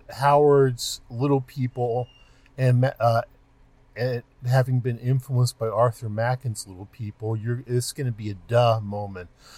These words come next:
But I was the first person to actually men-, uh, point that out back at the time. That was the beginning, and from that, uh, Carl Edward Wagner, uh, thought very highly of the piece, and he used it when he wrote his Brian McMorn pastiche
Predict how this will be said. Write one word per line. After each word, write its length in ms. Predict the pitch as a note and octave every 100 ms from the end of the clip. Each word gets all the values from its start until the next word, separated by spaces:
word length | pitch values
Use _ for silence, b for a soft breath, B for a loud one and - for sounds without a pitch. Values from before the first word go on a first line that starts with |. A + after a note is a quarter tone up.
| B
But 100 | -
I 140 | B2+ G#3+
was 180 | A#3+ -
the 60 |
first 400 | E3 C#3+ C3+ C#3
person 400 | - C3+ B2+ -
to 100 | B2
actually 480 | G2+ G2 - B2 A#2+
men-, 300 | C3 G3 F#3+
uh, 280 | - A#2 A2+ - _
point 340 | - B2+ B2
that 220 | - A#2
out 280 | D3 F#3 C#3+ b b b b -
back 280 | A2 G#2+ -
at 80 | E2
the 100 | -
time. 320 | - F#2 E2 _ _ _ - - - -
That 300 | B2 C3 B2+
was 560 | A#2+ B2 A#2 A#2 - G#2+
the 360 | A2+ A2 A2+ B2 A2+ - - A2
beginning, 460 | A2 G#2+ D#3 D3 G#2
and 120 | G#2+
from 200 | - A2
that, 440 | B2+ B2+ C3 -
uh, 260 | A#2 A2 A2 - b b b -
Carl 320 | D#3+ D#3 D3+
Edward 280 | C3+ B2+ A#2
Wagner, 580 | A#2 C3 C3+ B2+ G2+ B2+
uh, 200 | A2 A2
thought 380 | G#2+ - A#2+ A2+
very 200 | A#2 A2+
highly 460 | G#2 A2 A2 G#2 G2
of 40 |
the 80 | F#2
piece, 400 | - A2+ G#2+ -
and 100 | G#2
he 120 | A2
used 300 | G#2+ A#2 A#2
it 40 | A2+
when 160 | G#2+
he 140 | G#2+ G#2+
wrote 260 | G2+ A2+
his 160 | G#2 F#2
Brian 360 | - A2+ A#2
McMorn 640 | A2 G#2+ - A2 A2+ A#2 A2
pastiche 720 | A2 F#2+ - A2 G#2+ - -